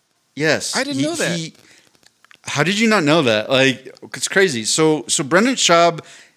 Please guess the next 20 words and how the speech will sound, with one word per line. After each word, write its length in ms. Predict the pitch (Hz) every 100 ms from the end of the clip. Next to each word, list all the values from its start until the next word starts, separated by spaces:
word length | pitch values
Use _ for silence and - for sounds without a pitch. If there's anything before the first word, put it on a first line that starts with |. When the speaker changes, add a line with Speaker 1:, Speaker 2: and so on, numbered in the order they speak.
| _ _ - - _ _ 131 -
Speaker 1:
uh, 360 | 131 123 123 -
he 180 | 113 139
came 280 | - 175 214
to 120 | 202
Whittier 400 | 147 151 156 147
as 140 | 113
a 40 | 110
freshman. 680 | - 110 104 104 101 107 -
He 180 | -
was 160 | 131 117
the 100 | 120
tight 280 | - 139 139
end, 280 | 135 135 131
starting 280 | 139 131
tight 180 | 131 123
end 160 | 127 123
for 60 | 120
the 80 |
football 320 | - 120 110 101
team. 420 | 101 101 104